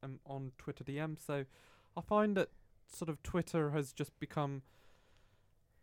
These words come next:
a great source of finding contacts, but also trying to build long-term relationships with other journalists, because I find that if you D M them and you ask them for their phone number or their email,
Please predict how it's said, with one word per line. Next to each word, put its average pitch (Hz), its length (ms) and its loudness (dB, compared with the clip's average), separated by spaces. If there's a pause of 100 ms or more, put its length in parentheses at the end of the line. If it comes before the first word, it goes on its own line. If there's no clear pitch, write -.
a 160 60 0
great 175 300 4
source 165 300 0
of 156 80 -8
finding 151 320 0
contacts, 147 460 -4
but - 140 -4
also 151 420 0
trying 139 240 -4
to 139 80 -2
build 135 280 -2
long-term 131 580 -2
relationships 135 600 -6
with 127 100 -4
other 131 180 0
journalists, 160 840 -2 (400)
because 151 240 -4
I 151 60 4
find 160 340 2
that 147 120 0
if - 160 -6
you 156 160 0 (340)
D 156 160 0
M 156 180 0
them 127 160 -6
and 131 100 -6 (160)
you 139 140 0
ask - 260 -6
them 139 260 -4
for 143 100 -4
their 131 120 2
phone 135 320 -2
number 127 260 -6
or 127 140 -4
their 127 240 0
email, 123 380 -6